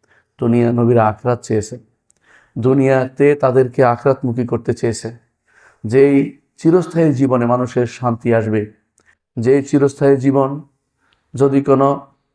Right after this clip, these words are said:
সফল না হয়, দুনিয়ার জীবনটা বিফল হয়, চিরস্থায়ী জীবনের সফলতা তারা চেয়েছে। নবীদের এই জন্য নবীরা সব সময় এক, এই দাবি নিয়ে, সর্বপ্রথম এই দাবি নিয়ে এসেছেন,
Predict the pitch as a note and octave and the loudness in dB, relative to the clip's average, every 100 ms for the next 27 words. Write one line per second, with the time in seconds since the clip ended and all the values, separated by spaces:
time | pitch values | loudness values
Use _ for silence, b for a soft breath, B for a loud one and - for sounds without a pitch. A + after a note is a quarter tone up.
0 | _ _ - C3 D3+ D3+ C#3 C3+ C#3+ C3 | _ _ -4 -2 2 2 2 0 0 -2
1 | A#2+ C#3+ C#3 B2+ B2 C3 B2+ C3 C3 D3+ | -2 2 2 0 -2 -2 -2 -2 0 0
2 | C#3 C#3 C3+ - _ _ _ _ _ - | 0 0 -2 -8 _ _ _ _ _ -4
3 | D#3 F3+ - F3+ C#3 D3 C#3+ C3 B2 B2+ | 0 0 0 0 2 2 2 0 -4 -6
4 | C3 C3 B2 A#2+ A2+ A2 A#2 A2 A2+ _ | -4 -4 -4 -2 -2 -2 -6 -8 -14 _
5 | _ _ _ _ _ _ A#2 B2+ B2 B2+ | _ _ _ _ _ _ 0 0 2 2
6 | C3 B2 C3+ B2+ A#2+ A#2+ B2 A#2+ A#2+ - | 2 2 0 0 -4 -2 0 2 0 -4
7 | _ _ _ _ - D#3 - D3 C#3+ B2+ | _ _ _ _ -4 -4 -2 -2 0 -2
8 | A2+ _ _ _ _ _ C3 B2 A#2+ A#2 | -4 _ _ _ _ _ 2 2 2 2
9 | B2+ C3 B2 A#2 B2+ A#2+ B2 B2+ D#3 B2+ | 2 2 0 0 -2 0 -2 0 0 0
10 | B2+ A#2 B2 A#2 A2+ A#2 B2 | 0 0 0 0 -2 -2 -2